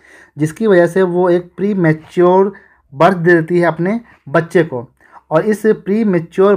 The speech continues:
बर्थ की वजह से जो बच्चा पैदा होता है वो थोड़ा सा अकल से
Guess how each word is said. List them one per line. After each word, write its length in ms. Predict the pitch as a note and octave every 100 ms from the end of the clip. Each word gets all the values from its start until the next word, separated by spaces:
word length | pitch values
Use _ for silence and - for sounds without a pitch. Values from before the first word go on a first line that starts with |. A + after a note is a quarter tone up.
| D3
बर्थ 200 | E3 G3+ -
की 80 |
वजह 200 | F3 D#3+
से 180 | D#3 E3
जो 160 | E3 F3+
बच्चा 320 | D3+ - G3+ G3
पैदा 200 | D3+ D#3+
होता 300 | F#3+ F3+ F3+
है 160 | C3+ C3+ D#3 _ _ _
वो 80 | F#3
थोड़ा 220 | G3 E3+
सा 120 | E3
अकल 320 | G3+ D#3+ F#3 F3+
से 260 | G3 A3